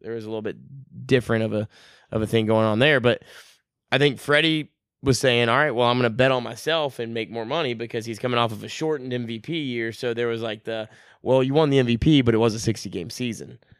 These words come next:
So I, that's just my personal,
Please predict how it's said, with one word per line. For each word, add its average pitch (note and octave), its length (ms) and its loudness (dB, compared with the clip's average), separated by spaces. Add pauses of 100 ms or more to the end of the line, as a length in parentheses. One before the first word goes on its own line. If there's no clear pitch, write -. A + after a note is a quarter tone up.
(220)
So A2 600 -2 (400)
I, A#2 160 -2 (440)
that's C3+ 300 -2
just A2 160 -8
my G#2+ 160 -8
personal, F2 540 -10